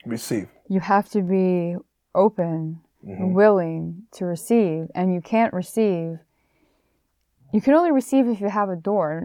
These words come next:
Speaker 2: No, walls don't have doors.
Speaker 1: Mm-hmm.
Speaker 2: So
Speaker 1: That's true. That's a very good thought. Walls don't have doors.
Speaker 2: <laughs>
Speaker 1: And you open up, because if you
Speaker 2: Yeah.
Speaker 1: don't open that door,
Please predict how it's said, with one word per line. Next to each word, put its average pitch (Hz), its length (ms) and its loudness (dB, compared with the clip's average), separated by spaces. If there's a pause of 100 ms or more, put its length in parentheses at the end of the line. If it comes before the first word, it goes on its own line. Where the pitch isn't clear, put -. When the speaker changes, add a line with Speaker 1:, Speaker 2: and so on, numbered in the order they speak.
(120)
Speaker 2:
No, 196 360 2
walls 214 260 4
don't 202 160 -2
have 180 220 -6
doors. - 420 -8
Speaker 1:
Mm-hmm. 110 280 -8 (920)
Speaker 2:
So - 160 -12
Speaker 1:
That's 202 240 4
true. 170 340 2
That's 160 180 -8
a - 20 -16
very 107 180 -4
good 139 180 -4
thought. 180 260 -4 (300)
Walls 104 220 -4
don't 120 220 -2
have 135 220 -6
doors. 285 680 2
Speaker 2:
<laughs> - 180 -20
Speaker 1:
And 113 120 -2
you 113 160 0
open 123 240 0
up, - 200 -2
because 135 320 0
if 190 80 0
you 220 60 2
Speaker 2:
Yeah. 202 140 4
Speaker 1:
don't 160 240 2
open 180 300 2
that 165 200 -2
door, 147 300 -2